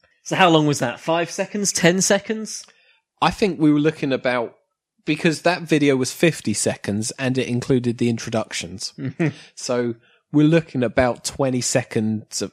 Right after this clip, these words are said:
Speaker 2: actual combat.
Speaker 1: La Machine runs into Dawn, Mat-, Dawn Patrol. Dawn Patrol flips over s-, on its side against the wall. Done. Like, not even,
Speaker 2: Yeah.
Speaker 1: there was no other offense. The whole match was La Machine flipping over Dawn Patrol. Done.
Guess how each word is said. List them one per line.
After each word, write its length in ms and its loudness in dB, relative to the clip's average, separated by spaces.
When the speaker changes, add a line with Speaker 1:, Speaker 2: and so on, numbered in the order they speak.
Speaker 2:
actual 500 -2
combat. 600 -6
Speaker 1:
La 180 4
Machine 680 0
runs 300 0
into 220 -4
Dawn, 220 -2
Mat-, 100 -4
Dawn 180 -6
Patrol. 420 -2
Dawn 240 -4
Patrol 300 -2
flips 340 -8
over 560 -2
s-, 280 -12
on 100 2
its 140 -4
side 320 2
against 280 -4
the 60 -8
wall. 220 -6
Done. 340 -10
Like, 160 -4
not 220 0
even, 480 -4
Speaker 2:
Yeah. 200 -6
Speaker 1:
there 80 -2
was 140 -4
no 260 4
other 220 -2
offense. 640 -6
The 80 -8
whole 240 -2
match 260 -6
was 140 -12
La 100 -2
Machine 540 -8
flipping 320 -10
over 180 -10
Dawn 220 -10
Patrol. 360 -12
Done. 280 -14